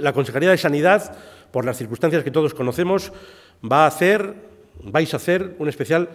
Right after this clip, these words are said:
esfuerzo organizativo y compromete la convocatoria de médicos de familia y enfermería, convocatoria de la oposición en el mes de marzo,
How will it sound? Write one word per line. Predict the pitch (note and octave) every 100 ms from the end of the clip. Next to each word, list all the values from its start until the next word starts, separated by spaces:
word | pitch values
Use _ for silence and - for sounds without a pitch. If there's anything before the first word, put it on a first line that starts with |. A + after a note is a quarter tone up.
| - - - _
esfuerzo | A#2 - F3 E3+ G3 G3+ G#3 - - - _ _ _
organizativo | - B2+ B2 A#2 A2 A2+ C3+ G2 D#2+ - - _ _ _ _ _ _ _ -
y | F#3
compromete | - C#3+ B2 B2+ E3 F3
la | D#3
convocatoria | C#3 B2+ B2 A#2+ D#3+ D#3+
de | C3
médicos | D3 E3+ E3+ D#3
de | C#3+
familia | C3+ C3 A#2+
y | G#2+
enfermería, | G2+ - G#2+ C3 F3+ G3 - - _ _ _ _ _ _ _ _ _ _ _ _ _ _ _ _ _ _ _ _ _ _ _
convocatoria | - G#2+ F#2 G2+ C#3 C#3 B2+
de | A2 G#2+ G2+ G#2
la | G#2+
oposición | G#2+ G2 D#3 D#3+
en | B2+
el | A2+
mes | D#3+ B2
de | A#2+
marzo, | D3+ - F3+